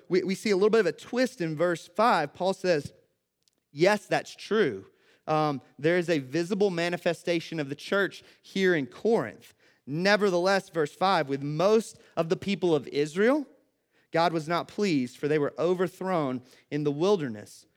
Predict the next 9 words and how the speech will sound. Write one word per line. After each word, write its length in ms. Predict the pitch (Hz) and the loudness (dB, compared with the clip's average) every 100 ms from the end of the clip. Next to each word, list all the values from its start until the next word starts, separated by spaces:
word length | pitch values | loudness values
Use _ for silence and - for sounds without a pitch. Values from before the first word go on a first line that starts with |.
| _ - | _ -8
That, 340 | 151 185 165 - _ | 0 2 0 -4 _
uh, 200 | 165 175 | -2 -2
most 400 | 160 170 220 254 | 0 2 2 2
of 80 | 262 | -2
the 80 | 220 | -2
first 360 | - 208 196 147 | 0 -2 -2 -6
generation 760 | 151 202 190 175 180 - 175 | -4 -2 0 0 0 -4 -4
of 140 | 151 - | -4 -2
Israelites 1080 | 160 180 190 160 139 123 120 113 98 - | -2 0 0 0 0 -2 -2 -4 -8 -20